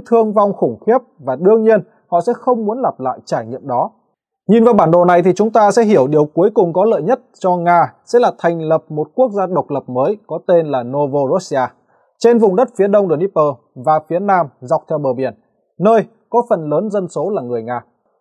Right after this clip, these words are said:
Điều này sẽ loại bỏ khả năng tiếp cận Biển Đen của Ukraine và tạo ra được một cầu nối trên bộ hướng tới giải đất Transnistria của Moldova. Phần màu vàng của bản đồ có ghi dòng chữ Ukraine năm một nghìn sáu trăm năm tư, tức là vùng đất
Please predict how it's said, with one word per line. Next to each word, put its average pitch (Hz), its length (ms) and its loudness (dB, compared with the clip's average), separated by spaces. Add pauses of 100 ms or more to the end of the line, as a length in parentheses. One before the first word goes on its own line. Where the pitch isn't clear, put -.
(180)
Điều 175 260 4
này 180 220 4
sẽ 233 120 2
loại 220 200 4
bỏ 156 180 2
khả 139 240 0
năng 170 260 -4
tiếp 254 240 0
cận 165 180 -4
Biển 127 180 -4
Đen 143 200 -6
của 131 80 -6
Ukraine 135 540 -2 (360)
và 147 140 0 (100)
tạo 180 260 0
ra 196 180 -2
được 165 240 -6
một 135 120 -8 (100)
cầu 147 200 -2
nối 151 220 -6
trên 185 220 -4
bộ - 280 -2
hướng 175 180 -4
tới 180 120 -2
giải 156 140 -6
đất 170 200 -8
Transnistria 139 560 -4 (500)
của 131 140 2
Moldova. 117 460 -6 (760)
Phần 190 160 4
màu 202 140 4
vàng 196 280 0
của 180 100 -2
bản 135 180 -2
đồ 151 260 2
có 185 80 -2
ghi 185 180 -2
dòng 139 180 -4
chữ 180 220 -2 (420)
Ukraine 185 600 2 (120)
năm 175 180 -4
một 151 100 -4
nghìn 135 160 -6
sáu 143 220 -6
trăm 160 180 -6
năm 139 140 -8
tư, 131 180 -4 (480)
tức 277 120 0
là 196 160 4
vùng 175 240 -2
đất 254 140 0